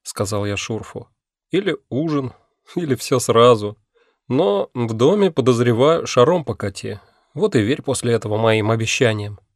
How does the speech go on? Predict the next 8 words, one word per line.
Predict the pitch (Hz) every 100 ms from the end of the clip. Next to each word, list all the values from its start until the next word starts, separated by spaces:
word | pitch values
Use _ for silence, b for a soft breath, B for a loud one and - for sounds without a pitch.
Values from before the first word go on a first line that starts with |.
| _ _ -
«А | 175
я | 151 104 101 101 135 -
и | 180 165
не | 120
поверил. | 101 104 95 92 90 95 - _ _ _ _
Поэтому | 98 98 143 202 214 226
поужинал | 160 120 98 98 107 113 113 110
заранее. | 101 104 95 90 92 95 85